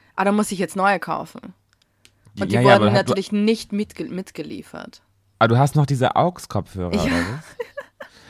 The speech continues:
Speaker 2: Aber bei mir gehen Apple-Kopfhörer, die sind, sehen nagelneu aus. Ich hab wirklich diese hier, die ich hier im, gerade im Ohr hab, sind ein halbes Jahr alt und schon geht wieder einer von den beiden nicht.
Speaker 1: Wirklich, was machst du mit denen?
Speaker 2: Ich, nichts. Ich nutze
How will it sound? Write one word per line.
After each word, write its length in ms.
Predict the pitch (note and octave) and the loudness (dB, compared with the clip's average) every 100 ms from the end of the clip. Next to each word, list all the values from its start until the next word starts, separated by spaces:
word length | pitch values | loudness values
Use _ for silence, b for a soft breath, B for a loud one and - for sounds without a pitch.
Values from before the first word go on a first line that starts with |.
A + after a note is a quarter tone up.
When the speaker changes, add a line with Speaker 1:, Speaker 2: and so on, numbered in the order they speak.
| B - _ - | B -20 _ -2
Speaker 2:
Aber 140 | B2 | 0
bei 160 | A#2 A#2+ | 0 -4
mir 140 | C#3 | -4
gehen 180 | - - | -6 -6
Apple-Kopfhörer, 960 | C#3 F3+ E3+ E3 D#3+ - D#3 D#3 E3 D#3+ _ | -10 -8 -8 -10 -10 -8 -6 -4 -4 -6 _
die 140 | A#2+ C3 | -12 -8
sind, 320 | D#3 D3 - | -6 -8 -10
sehen 260 | A#2+ D3+ | -10 -8
nagelneu 560 | D3 D3+ F3+ F#3 D#3+ E3 | -6 -6 -6 -6 -6 -6
aus. 360 | B2 C3 D3+ - | -4 -4 -8 -12
Ich 100 | D#3 | -12
hab 80 | - _ | -12 _
wirklich 260 | C#3+ E3+ D#3+ _ _ - | -12 -12 -14 _ _ -14
diese 220 | E3 D#3 | -10 -8
hier, 180 | C3+ C3 | -8 -10
die 80 | A#2 | -12
ich 80 | |
hier 180 | - B2+ | -10 -8
im, 200 | A#2 A2 | -8 -10
gerade 180 | - A2+ | -8 -8
im 80 | A2 | -8
Ohr 220 | C2 G#2 | -6 -6
hab, 160 | A#2+ - | -6 -10
sind 220 | - A#2 | -10 -8
ein 80 | A#2 | -6
halbes 360 | B2 C3+ D#3 - | -6 -6 -8 -6
Jahr 180 | A#2+ E2 | -4 -2
alt 240 | F#2 G#2+ | -2 -4
und 140 | A2+ | -6
schon 240 | A#2 C3+ C3 | -4 -6 -6
geht 220 | C3 - | -8 -8
wieder 200 | G#2 D#2+ | -6 -6
einer 260 | C#2 E2 E2 | -6 -6 -8
von 140 | E2+ | -8
den 120 | E2 D#2+ | -8 -8
beiden 320 | D#2+ D#2 D#2 | -8 -8 -10
nicht. 320 | D#2 - _ _ - | -10 -14 _ _ -12
Speaker 1:
Wirklich, 340 | E3+ D3+ C#3+ | -10 -10 -12
was 100 | D3+ | -10
machst 260 | C#3+ F#3+ - | -10 -10 -12
du 40 | |
mit 220 | D3+ C#3+ C#3+ | -14 -14 -14
denen? 260 | D3 D#3+ _ _ _ _ B2+ | -16 -18 _ _ _ _ -8
Speaker 2:
Ich, 140 | A2+ | -4
nichts. 640 | B2+ F#3+ G#3+ - - - | -2 -2 -4 -12 -18 -14
Ich 140 | - B2+ | -4 -2
nutze 180 | F#3+ | -2